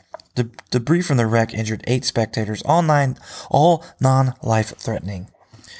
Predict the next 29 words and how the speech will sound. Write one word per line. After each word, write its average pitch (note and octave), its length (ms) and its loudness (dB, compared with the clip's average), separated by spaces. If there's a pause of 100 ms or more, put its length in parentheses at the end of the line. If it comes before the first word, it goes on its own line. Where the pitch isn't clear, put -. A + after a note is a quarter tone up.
(220)
Immediately A#2 420 2
after A2 280 0
the G#2+ 60 -4
car A2 260 0
came G#2+ 220 -2
to G#2 80 -2
rest, G#2+ 280 -2
Edwards A#2 360 0
walked A2+ 320 2
away A2 240 -2
unharmed A2 560 -4 (320)
after A2 260 -2
jogging A2 380 0
past A2 420 0 (260)
the C#3 120 0
finish D3 340 0
line G#2+ 300 -2
as G#2+ 220 0
an B2+ 100 -8
absurd B2 560 0 (460)
homage B2 400 0
to C3 100 2
the A2 80 0
finale A#2 480 0
of G#2+ 100 -4
the G#2+ 60 -12
two - 160 -4
thousand A#2+ 420 0
six - 460 -2